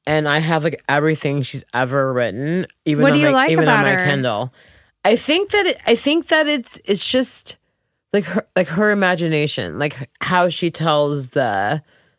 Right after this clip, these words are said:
Speaker 1: story of it all, like, how she describes what's happening.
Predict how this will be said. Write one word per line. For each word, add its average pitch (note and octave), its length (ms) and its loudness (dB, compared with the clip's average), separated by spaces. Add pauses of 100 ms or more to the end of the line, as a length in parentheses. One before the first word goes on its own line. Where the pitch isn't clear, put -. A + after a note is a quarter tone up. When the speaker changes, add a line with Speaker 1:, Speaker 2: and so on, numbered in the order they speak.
(120)
Speaker 1:
story B2 760 -2
of B2 160 -2
it A2+ 100 -2
all, B1 480 -6
like, B2+ 80 -14
how D#3+ 380 0
she D3 180 -2
describes B2+ 760 -2
what's - 200 -10
happening. - 640 -12